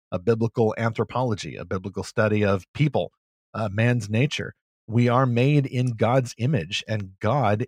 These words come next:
is free. In fact, he is the most powerful being of all, and as a result, God's freedom pones everyone else's freedom. He is infinitely free. You can't even say, really, he's limited by his own nature. He is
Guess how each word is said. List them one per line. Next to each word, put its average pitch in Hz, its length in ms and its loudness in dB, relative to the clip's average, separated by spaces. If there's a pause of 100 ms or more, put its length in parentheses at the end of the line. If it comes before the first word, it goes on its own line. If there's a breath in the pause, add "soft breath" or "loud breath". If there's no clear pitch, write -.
is 107 460 0 (280)
free. 127 380 -4 (340)
In 101 160 -4
fact, 117 380 -4
he 127 200 0
is 107 160 -2
the 104 100 -4
most 117 540 0
powerful 139 500 0
being 131 340 2
of 104 140 0
all, 123 260 2
and 107 100 -2
as 131 260 -2
a 127 60 0
result, 113 540 2 (640)
God's 135 420 4 (120)
freedom 107 560 2 (240)
pones 110 520 0 (120)
everyone 131 580 4
else's 127 460 2
freedom. 92 480 -6 (340)
He 110 140 0
is 113 180 -2 (120)
infinitely 131 680 0
free. 90 580 -6
You 123 120 -2
can't 156 240 0
even 147 180 2
say, 143 220 2
really, 135 300 2
he's 113 200 0
limited 107 600 2
by 92 180 2
his 90 160 -2
own 87 180 -6
nature. 85 380 -8
He 131 180 0
is 98 220 -2